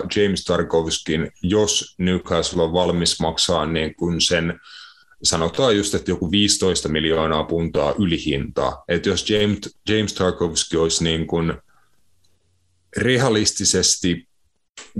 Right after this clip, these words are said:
viidentoista, ihan maks kahdenkymmenen miljoonan punnan arvoinen pelaaja, niin joku ko-, jos he jonkun kolme femman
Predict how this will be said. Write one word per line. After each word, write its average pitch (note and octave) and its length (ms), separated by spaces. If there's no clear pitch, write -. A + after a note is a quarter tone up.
viidentoista, F#2 1200
ihan G#2 400
maks - 640
kahdenkymmenen E2+ 680
miljoonan D#2 400
punnan D#2+ 300
arvoinen E2 520
pelaaja, E2+ 540
niin E2 320
joku G2 480
ko-, A#2+ 240
jos A2 320
he G#2 40
jonkun G2+ 460
kolme G#2 340
femman E2 640